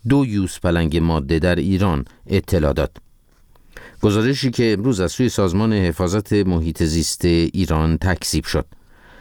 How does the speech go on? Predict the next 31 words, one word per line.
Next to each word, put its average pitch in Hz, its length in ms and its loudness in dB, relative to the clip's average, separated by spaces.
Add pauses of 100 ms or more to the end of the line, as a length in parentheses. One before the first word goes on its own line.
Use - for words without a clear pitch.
(360)
این 76 100 0
سازمان 85 480 2
در 78 200 2
صفحهٔ 87 400 -2
رسمی 85 400 0
خود 92 360 0
در 82 300 2 (200)
شبکهٔ 78 1000 0
اجتماعی 78 680 0
در 78 200 0
اینترنت 78 680 0
نوشت 87 300 0
که 87 180 0
از 71 300 0
دی 87 140 2
ماه 95 260 2
گذشته 87 440 0
تا 92 160 0
کنون 113 320 0 (420)
سی - 320 0
و 92 100 4
دو 82 320 0
یوز 98 340 -4
پلنگ 95 640 2 (180)
نر 98 500 2
و 85 220 2
ماده 82 680 2
در 90 300 0
زیستگاه‌های 82 840 0
این 92 260 2
گربه‌سان 87 560 0